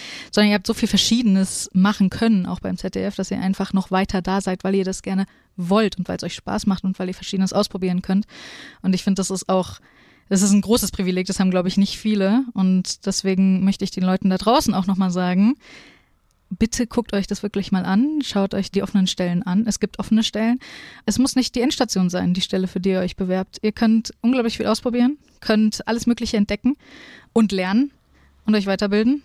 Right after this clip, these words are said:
Und am Ende seid ihr vielleicht auch jemand, der sagt, ja, ich arbeite schon seit zwanzig Jahren beim Z D F und ich habe schon zwanzig verschiedene Positionen inne gehabt. <laughs>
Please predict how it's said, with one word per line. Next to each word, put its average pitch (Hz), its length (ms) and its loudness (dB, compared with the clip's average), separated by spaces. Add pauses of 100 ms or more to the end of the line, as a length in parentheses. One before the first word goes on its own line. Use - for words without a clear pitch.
(120)
Und 208 100 4
am 196 80 2
Ende 190 260 2
seid 185 280 -2
ihr 220 160 4
vielleicht 294 480 0
auch 427 340 0 (380)
jemand, 202 320 0
der 196 100 2
sagt, 180 260 0
ja, 247 200 4
ich 180 140 -6 (180)
arbeite 233 360 0
schon 202 160 -2
seit 196 140 0
zwanzig 226 300 -2
Jahren 202 160 2
beim 190 120 -2
Z 185 200 -4
D 190 60 -2
F 254 200 2
und 285 80 0
ich - 80 -2
habe 214 100 -2
schon 190 140 2
zwanzig - 460 0
verschiedene 269 340 0
Positionen 247 480 2
inne 214 200 6
gehabt. 208 460 0
<laughs> - 40 2